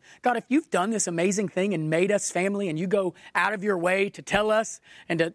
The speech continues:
to, to show us our difference from the world, that this, this is your family. This is. God, I,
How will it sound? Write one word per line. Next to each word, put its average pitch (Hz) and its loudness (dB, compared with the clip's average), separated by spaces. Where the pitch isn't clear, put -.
to, 156 0
to 185 2
show 233 2
us 220 -2
our 160 -6
difference 220 0
from 180 -2
the 165 2
world, 214 2
that - -12
this, 220 2
this 254 0
is 254 4
your 220 4
family. 190 0
This 302 6
is. - -2
God, 160 0
I, 170 -2